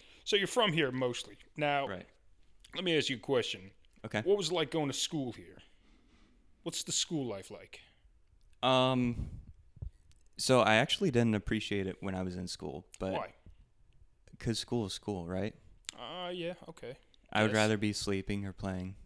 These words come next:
Speaker 2: video games or guitar.
Speaker 1: Ten four, ten four.
Speaker 2: Um, but we have this I B program here, and, uh, I was
Speaker 1: And what
Speaker 2: able
Speaker 1: does that
Speaker 2: to
Speaker 1: mean
Speaker 2: do
Speaker 1: for the
Speaker 2: that.
Speaker 1: listeners?
Speaker 2: It's a project-based school.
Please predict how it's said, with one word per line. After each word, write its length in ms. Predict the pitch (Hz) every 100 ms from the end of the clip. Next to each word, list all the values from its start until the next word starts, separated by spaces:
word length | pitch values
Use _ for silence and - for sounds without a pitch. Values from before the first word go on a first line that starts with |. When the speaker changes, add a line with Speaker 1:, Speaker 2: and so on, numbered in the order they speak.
| -
Speaker 2:
video 300 | 95 92 90
games 340 | 92 92 92
or 160 | 92 90 -
guitar. 360 | 90 - 87 90 - -
Speaker 1:
Ten 200 | - 120
four, 260 | - 107 - -
ten 180 | - 113
four. 220 | - 110 107
Speaker 2:
Um, 460 | 104 98 95 92 - - - - - 107 -
but 380 | 104 92 - - _ -
we 180 | 110 120
have 180 | 139 143
this 300 | 123 - -
I 160 | 101 95
B 240 | 90 107
program 640 | - 120 117 123 123 131 - -
here, 280 | - 120 127 117 - _ _ -
and, 320 | 104 101 95
uh, 300 | 95 92 90
I 40 |
was 140 | 95 95
Speaker 1:
And 80 | 95
what 40 |
Speaker 2:
able 80 | 98
Speaker 1:
does 80 | 113
that 0 |
Speaker 2:
to 60 |
Speaker 1:
mean 80 | 120 98
Speaker 2:
do 60 |
Speaker 1:
for 40 | 92
the 40 |
Speaker 2:
that. 120 | 95 95
Speaker 1:
listeners? 420 | - 120 147 - - - _ - - - _ _ _ _ -
Speaker 2:
It's 260 | 131 131 -
a 400 | 127 117 113 104 - _ -
project-based 920 | 107 107 120 139 - 127 131 - - - - -
school. 520 | - - 139 151